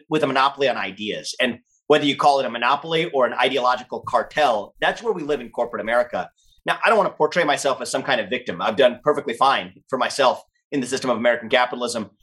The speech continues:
I'm able to not have to worry about putting food on the dinner table in a way that so many others are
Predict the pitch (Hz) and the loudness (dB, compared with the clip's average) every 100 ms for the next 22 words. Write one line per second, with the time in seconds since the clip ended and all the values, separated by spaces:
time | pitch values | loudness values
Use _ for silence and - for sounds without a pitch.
0 | _ - 139 143 143 147 131 123 - 123 | _ 0 0 2 0 2 0 0 -4 0
1 | 139 - 143 - 117 131 101 110 123 - | 0 0 -4 -4 -2 -2 0 0 0 0
2 | 139 - 131 117 95 123 113 117 107 107 | -6 -2 -2 -2 -4 -4 -2 -2 -2 -4
3 | 131 120 120 110 - 147 139 123 156 151 | -4 -4 -2 -4 -2 0 0 0 0 -2
4 | 107 - - 175 110 104 | -8 -12 -4 -2 -2 -6